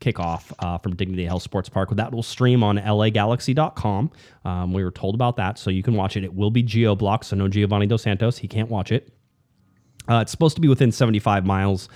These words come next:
of the, uh, of the stadium, but a lot of times that gets expanded into their normal cable watching coverage areas. So sometimes people in Las Vegas can watch it, people in Hawaii,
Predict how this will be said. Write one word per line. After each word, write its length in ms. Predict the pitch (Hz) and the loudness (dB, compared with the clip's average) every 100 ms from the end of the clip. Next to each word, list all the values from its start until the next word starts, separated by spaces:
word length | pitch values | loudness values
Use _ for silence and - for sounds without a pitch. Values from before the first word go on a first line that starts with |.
| - - - | -20 -16 -4
of 380 | 104 98 95 - | 0 0 -2 -2
the, 240 | 104 92 | 0 2
uh, 220 | 90 87 | 2 0
of 220 | 90 110 107 | 0 0 -2
the 60 | |
stadium, 440 | - 110 101 95 92 | -2 0 2 2 0
but 120 | 92 | 0
a 40 | |
lot 180 | 90 101 | 2 2
of 60 | 104 | 2
times 180 | 107 | 0
that 180 | 95 107 | 0 0
gets 200 | 107 104 | -2 -4
expanded 460 | - - 98 95 92 | -6 -2 0 0 -2
into 200 | 95 101 | -2 0
their 140 | 98 | 0
normal 400 | 92 101 98 101 | 2 2 2 0
cable 340 | - 110 101 101 | 0 0 2 2
watching 320 | 101 107 107 | 2 0 -2
coverage 320 | 113 113 104 | 0 0 0
areas. 340 | 107 110 113 | 2 2 0
So 140 | - 95 | -2 -4
sometimes 420 | - 120 104 101 | 0 0 0 -2
people 260 | - 117 110 | -4 -4 -2
in 60 | |
Las 180 | 98 92 | -2 -4
Vegas 260 | 110 107 98 | -2 -2 -2
can 120 | 98 | -2
watch 220 | 95 92 | -2 -2
it, 40 | |
people 280 | 95 90 95 | -8 -6 -2
in 120 | 92 | -2
Hawaii, 380 | 95 104 107 104 | 0 2 2 0